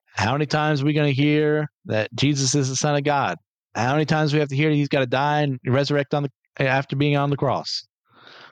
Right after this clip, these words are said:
Like, I've heard it before. I've heard all the Christmas stories, you know, <laughs> watched the movie,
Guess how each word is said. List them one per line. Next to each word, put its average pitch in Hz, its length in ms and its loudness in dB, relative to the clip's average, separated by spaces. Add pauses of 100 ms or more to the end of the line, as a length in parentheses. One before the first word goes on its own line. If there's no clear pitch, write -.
(180)
Like, 101 100 0
I've 98 180 -2
heard 143 160 0
it 156 40 -4
before. 165 360 0
I've 135 100 -2
heard 151 120 0
all 160 160 2
the 151 80 -2
Christmas 156 340 -2
stories, 147 580 0 (440)
you - 80 -4
know, 101 280 0 (240)
<laughs> - 240 -20
watched 156 280 -4
the 156 60 0
movie, 147 400 2